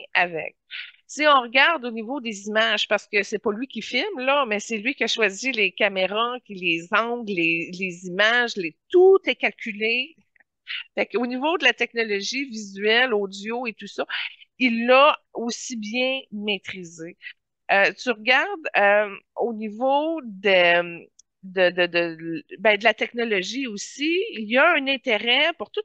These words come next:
ce qui est électrique, pour tout ce qui est quantique, donc tout l'aspect évolution technologique qui va passer par les sciences, il maîtrise ça aussi. Deuxième aspect, il, donc on a parlé tantôt du musicien,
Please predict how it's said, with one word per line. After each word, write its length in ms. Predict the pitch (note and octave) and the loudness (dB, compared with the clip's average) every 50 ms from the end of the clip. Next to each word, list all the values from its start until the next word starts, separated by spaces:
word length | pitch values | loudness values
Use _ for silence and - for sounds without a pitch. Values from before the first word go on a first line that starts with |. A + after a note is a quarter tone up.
| - _ | -6 _
ce 180 | - C4 - - | -6 -6 -4 -4
qui 80 | C#4 B3+ | -4 -4
est 60 | A#3+ | -2
électrique, 560 | A3+ G#3+ G3 - _ - - C4+ C#4 D#4+ - _ _ | 0 -2 -2 -2 _ -6 -2 -2 -2 -2 -4 _ _
pour 140 | - A#3 - | -14 -14 -8
tout 100 | - G#4 - _ | -8 -10 -4 _
ce 160 | - C#4+ - | -4 -4 -4
qui 120 | - - B3+ | -4 -8 -8
est 100 | - - | -2 0
quantique, 600 | C#4+ B3+ A#3 G3+ - - - C#4+ D4+ E4+ - _ - G#3+ | 0 0 0 -2 -6 -6 -2 0 0 0 -2 _ -14 0
donc 260 | G3 A3+ A#3 A#3+ A3+ _ _ | 0 0 0 0 -6 _ _
tout 140 | - G4 G#4+ - - C#4+ | -2 -2 -2 -2 -6 0
l'aspect 560 | C#4 C#4 C4+ B3 - - - _ - G4+ F#4+ | 2 2 2 2 0 -8 -8 _ 0 0 0
évolution 440 | D4 B3+ C4+ A#3+ A#3+ - - F#4 G4 | 2 2 0 0 0 -4 -6 -6 -6
technologique 600 | - C#4 - C4+ B3 A#3 A3+ A3 A3 C#4 - - | -6 -8 -4 -4 0 0 2 0 2 -2 -4 -4
qui 140 | _ - A3+ | _ -6 0
va 120 | A3+ A#3 | 0 0
passer 400 | - - A3+ A3 A#3+ - - G4+ F#4 | 2 4 2 2 2 0 -4 -6 0
par 180 | - C4+ A#3+ | 0 0 0
les 160 | A3+ G#3+ A3 | 2 -2 -4
sciences, 580 | - - - B3+ C4 C#4+ D#4+ F#4 G#4 F#4 - - - - - - - - - _ | -6 -10 -4 0 2 2 2 0 -4 -10 -12 -14 -14 -14 -14 -12 -14 -14 -8 _
il 220 | B3+ C4 B3+ B3 | 0 2 2 2
maîtrise 680 | C4+ C#4 B3+ - - - C#4+ D4+ D4+ D4+ D4+ - - - - | 0 -2 -2 -2 -4 -2 -2 -2 -2 -2 -6 -10 -12 -8 -2
ça 100 | F#3 F3+ | -2 -2
aussi. 480 | D#3+ C#3 B2+ - - - - - - _ _ _ _ - - _ - - - - _ _ _ _ _ _ _ F#3 - | -2 -4 -8 -12 -14 -14 -14 -16 -18 _ _ _ _ -20 -20 _ -20 -20 -20 -20 _ _ _ _ _ _ _ -10 -4
Deuxième 400 | C4+ C#4+ D4 C4+ D4+ D4+ D#4 D#4 | 0 0 0 2 2 2 4 4
aspect, 480 | C4+ A#3+ B3 - - - D#4+ E4 F#4 G#4+ A4 G#4+ | 2 2 0 -2 -4 0 2 2 2 2 0 -2
il, 460 | A#3+ G#3 G#3+ A3 G#3+ G#3+ - F3+ G3 F#3+ | -4 -6 -8 -10 -12 -12 -12 -12 -10 0
donc 320 | F#3+ B3+ C#4 D#4+ D4 - | 2 2 2 2 0 -2
on 160 | A#3+ A#3 A#3 | -2 0 0
a 80 | A#3+ A3+ | -2 0
parlé 320 | - B3+ A#3 B3+ D4+ F#4 | 2 2 2 4 2 0
tantôt 420 | - C4+ A#3 A3+ - D4+ D#4 D#4+ B3+ | 0 -2 -2 -2 -4 -6 -6 -6 -6
du 220 | G#3+ A3 B3 B3 | -8 -10 -8 -8
musicien, 760 | A#3 A3+ A#3+ B3 A3 G3+ G#3+ G#3+ - - - A#3+ B3 C4 D4 | -6 -6 -6 -6 -6 -8 -10 -10 -10 -10 -10 -4 -2 0 0